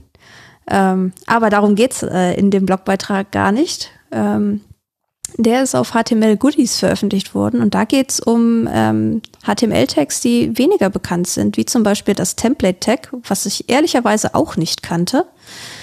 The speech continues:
Ähm, was das genau ist, äh, ich glaub, da schaut ihr am besten einfach mal in den Blogbeitrag selber rein. Da ist es auch, äh, eine,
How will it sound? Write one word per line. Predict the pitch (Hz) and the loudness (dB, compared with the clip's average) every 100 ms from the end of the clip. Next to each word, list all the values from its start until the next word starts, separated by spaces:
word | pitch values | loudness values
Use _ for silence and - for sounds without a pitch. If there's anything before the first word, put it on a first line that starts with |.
| - - - - | -20 -20 -18 -2
Ähm, | 208 208 208 208 214 - _ _ _ _ _ _ _ | 2 4 4 2 -2 -10 _ _ _ _ _ _ _
was | - - | -4 0
das | 302 - | 0 0
genau | 262 233 214 | 2 4 2
ist, | - 381 - - | 2 0 -2 0
äh, | 277 262 | 2 2
ich | 269 | 0
glaub, | 302 302 | -2 -2
da | 226 233 226 | 0 0 0
schaut | - 254 214 | 0 0 2
ihr | |
am | 202 | 2
besten | 202 - - | 0 -2 -2
einfach | 208 220 196 196 | 0 0 -2 0
mal | 185 180 175 | 0 0 0
in | 220 226 | 2 4
den | 202 190 | 4 2
Blogbeitrag | 196 - 180 - 180 180 | 0 -2 -4 -2 -6 -2
selber | 185 196 185 | 0 2 0
rein. | 180 185 | 0 0
Da | 180 | 0
ist | 185 - | -2 -2
es | - | -4
auch, | 165 180 - - | -2 -4 -6 -6
äh, | 180 175 - | -4 -4 -2
eine, | 175 175 175 | -2 0 -2